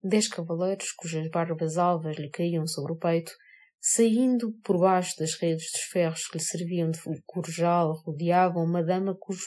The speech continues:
rosto ocultado e comprido véu que, pendente do retíolo, lhe descia sobre o alvo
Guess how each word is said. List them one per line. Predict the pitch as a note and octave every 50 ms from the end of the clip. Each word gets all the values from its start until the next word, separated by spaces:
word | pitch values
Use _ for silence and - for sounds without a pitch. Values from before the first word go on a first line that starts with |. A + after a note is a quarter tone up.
| - - -
rosto | F#3 F#3+ - - - - _ -
ocultado | F#3+ - - F#3+ F#3 - E3 C#3+ C#3+ C#3+ - -
e | D3+
comprido | - - F3 F3+ - F#3 F#3+ F#3+ F#3+ - - _ _ _ _ _ _
véu | E3 E3+ F#3 F#3 F#3+ F#3+ F#3 F#3+ _ _ _ - - - _ _ _ _
que, | - - G3+ G3+ G3+ - - _ _ _ _ _ _ _
pendente | - F3 E3 E3 E3 F3 F#3 F3+ F3 D#3+ - -
do | D#3
retíolo, | D#3+ - E3+ E3 - - F#3+ F#3+ F#3+ F#3+ F3+ F3 F3 F3 _ _ _ _ _ _ _ _ -
lhe | G#3 G3+
descia | G3+ - - - - - A3 A3 A3 G#3+
sobre | G#3+ - - G3 F3+ F3+
o | F3+ D#3+
alvo | D3+ C#3+ D3+ D3+